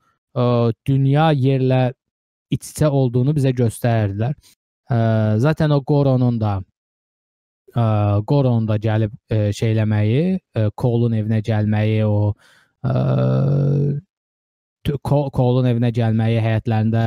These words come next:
bir-birlə döyüşmələri falan. Yəni, m, realm olaraq həmən karakterlərin dünyaya inteqrasiyasını görürük. Am, digər danışa-, ə, Sub-Zero ilə Keino'nun möhtəşəmliyini, m, çox da spoiler vermədən de-,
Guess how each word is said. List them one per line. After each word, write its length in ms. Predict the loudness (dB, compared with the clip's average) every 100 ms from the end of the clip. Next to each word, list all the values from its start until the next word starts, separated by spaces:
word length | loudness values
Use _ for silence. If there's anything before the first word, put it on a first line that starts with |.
| -2 -6 _ _ -4
bir-birlə 420 | -2 -2 -2 -2
döyüşmələri 580 | 0 -2 -2 -2 0 0 0
falan. 160 | 0 0
Yəni, 180 | -2 -4 -12 -4
m, 400 | -2 0 -2 -2
realm 400 | 0 0 0 0 0
olaraq 400 | 0 0 0 -2 _ _ _ _ -4
həmən 320 | 0 2 0
karakterlərin 840 | 0 -2 -2 -2 0 2 2 0 -2 -10 _ -4
dünyaya 540 | -2 0 2 2 0 -4 _ _ _ _
inteqrasiyasını 840 | -2 0 0 0 0 -2 -2 -2 -2
görürük. 460 | 0 -2 -2 -4 -8 _ _ _ _ _ 0
Am, 400 | 2 2 0 -2
digər 400 | -2 0 0 0 -2
danışa-, 400 | 0 0 0 0
ə, 180 | 2 0 0
Sub-Zero 520 | 0 0 0 2 2
ilə 160 | 0 -2
Keino'nun 460 | 0 0 2 2 2
möhtəşəmliyini, 720 | 0 0 -2 0 0 2 0 -2 -8 _ -4
m, 380 | 0 2 0 0
çox 140 | -4 -2
da 80 | -4
spoiler 400 | -2 0 2 2
vermədən 520 | 2 2 0 0 -2 0
de-, 340 | 0 0 -2